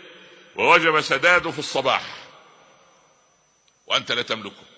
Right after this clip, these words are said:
والبنك أو المصرف هيحجز عليك وعلى راتبك وعلى دخلك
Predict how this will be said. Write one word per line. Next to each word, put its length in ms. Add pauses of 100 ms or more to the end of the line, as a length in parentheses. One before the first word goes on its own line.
(720)
والبنك 760
أو 120
المصرف 560 (500)
هيحجز 480
عليك 400
وعلى 300
راتبك 520
وعلى 280
دخلك 380